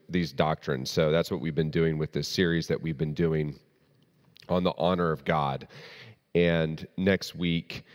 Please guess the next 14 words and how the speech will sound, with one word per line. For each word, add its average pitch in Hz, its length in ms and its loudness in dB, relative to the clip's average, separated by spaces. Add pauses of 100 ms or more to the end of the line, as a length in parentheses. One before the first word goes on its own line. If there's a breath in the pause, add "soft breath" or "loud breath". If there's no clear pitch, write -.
(220 loud breath)
uh, 78 300 -2
I'm 87 180 0
actually 82 420 0
going 85 320 0
to 76 80 -10
be 78 240 2
out. 80 140 2
I'm 78 100 -2
gonna 80 160 0
be 73 200 -4
preaching 82 600 -4
for - 120 -6
my 76 160 -2
father-in-law 78 800 0